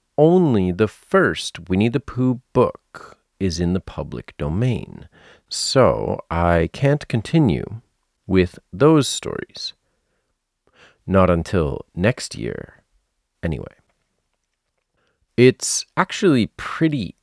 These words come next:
interesting legal stuff, and you can Google it yourself if you want to. Anyway,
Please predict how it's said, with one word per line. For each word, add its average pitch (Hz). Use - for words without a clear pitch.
interesting 139
legal 123
stuff, -
and 117
you 117
can 175
Google 107
it 85
yourself -
if -
you 78
want 139
to. -
Anyway, 143